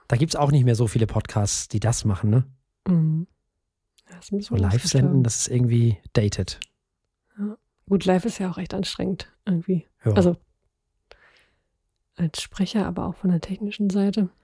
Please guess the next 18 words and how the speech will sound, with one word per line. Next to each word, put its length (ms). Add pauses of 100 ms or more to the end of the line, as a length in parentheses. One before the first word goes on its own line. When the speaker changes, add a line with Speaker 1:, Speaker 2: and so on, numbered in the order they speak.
(300)
Speaker 1:
Ja. 440 (840)
Ist 100
auf 100
jeden 120
Fall 100
aufwendiger 480
als 140
so. 260 (880)
Speaker 2:
Stimmt, 240
auf 100
YouTube 300
passiert 320
das 140
noch 140
viel. 320
Speaker 1:
Ja, 200
das 140
stimmt. 160